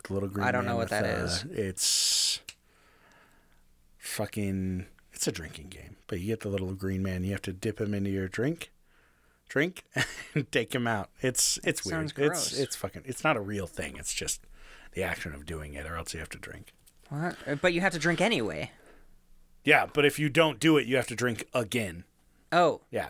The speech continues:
Speaker 1: it's,
Speaker 2: Yeah,
Speaker 1: it's
Speaker 2: I
Speaker 1: like
Speaker 2: don't know.
Speaker 1: curses. I don't fucking remember.
Speaker 2: I,
Speaker 1: It's
Speaker 2: I've,
Speaker 1: something.
Speaker 2: the only drinking pl-, game I've ever played was Rage Cage, and it was pretty fun.
Speaker 1: Yeah, that one's fucked.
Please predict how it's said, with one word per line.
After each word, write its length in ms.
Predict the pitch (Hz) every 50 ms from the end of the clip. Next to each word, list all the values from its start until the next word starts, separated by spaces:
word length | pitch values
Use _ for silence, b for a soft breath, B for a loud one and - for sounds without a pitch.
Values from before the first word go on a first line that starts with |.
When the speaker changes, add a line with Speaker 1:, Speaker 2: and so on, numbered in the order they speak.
| - - -
Speaker 1:
it's, 360 | - 151 147 - - 117 139
Speaker 2:
Yeah, 180 | 151 156 147 139
Speaker 1:
it's 80 | 139
Speaker 2:
I 20 | 143
Speaker 1:
like 40 | 160
Speaker 2:
don't 100 | 165 160
know. 80 | 147 143
Speaker 1:
curses. 420 | 180 180 170 - - 180 170 156
I 200 | 151 - 156 160
don't 160 | 139 120 104 98
fucking 320 | - 92 95 - - 76
remember. 120 | 73 - -
Speaker 2:
I, 80 | 160 170
Speaker 1:
It's 420 | 175 175 170 160 - - - -
Speaker 2:
I've, 160 | 143 170 185
Speaker 1:
something. 160 | 170 180 185 165
Speaker 2:
the 120 | 165 175
only 140 | 185 202 190
drinking 280 | 160 170 165 151 151 143
pl-, 160 | - 156 - - 143
game 240 | 135 139 139 139 135
I've 140 | 131 123 131
ever 180 | 127 120 127
played 240 | 120 - 131 123 117
was 160 | 113 113 107
Rage 360 | 110 110 110 107 - - -
Cage, 280 | - - - 92 - -
and 80 | 131 139
it 40 |
was 100 | 147 147
pretty 220 | - - - - -
fun. 240 | - - - 139 - - _ - _ _ -
Speaker 1:
Yeah, 140 | - - - - - - _ _ _ _ _ _ _ _ -
that 60 | 113
one's 400 | 98 90 90 87 82 - - - - -
fucked. 640 | - - - - - 82 82 - _ - - -